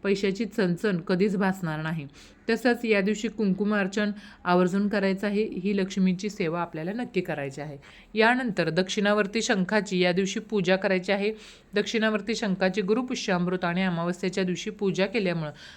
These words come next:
भगवान विष्णू, माता लक्ष्मीचा भरभरून आशीर्वाद आपल्याला मिळतो. कुठे काही पैसे अडकले असतील, कर्ज वगैरे झाला असेल, तर त्याच्यातून बाहेर पडण्यासाठी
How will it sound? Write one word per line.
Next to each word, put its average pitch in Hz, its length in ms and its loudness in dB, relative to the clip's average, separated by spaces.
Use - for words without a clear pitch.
भगवान 196 420 2
विष्णू, 202 340 0
माता 185 280 0
लक्ष्मीचा 190 600 0
भरभरून 190 480 -2
आशीर्वाद 185 420 -2
आपल्याला 170 320 -2
मिळतो. 165 440 -4
कुठे 254 260 2
काही 226 300 2
पैसे 208 340 0
अडकले 196 340 0
असतील, 185 300 -2
कर्ज 185 340 0
वगैरे 190 360 2
झाला 180 200 -2
असेल, 165 320 -6
तर 196 40 -2
त्याच्यातून 185 720 -2
बाहेर 165 260 -4
पडण्यासाठी 170 600 -4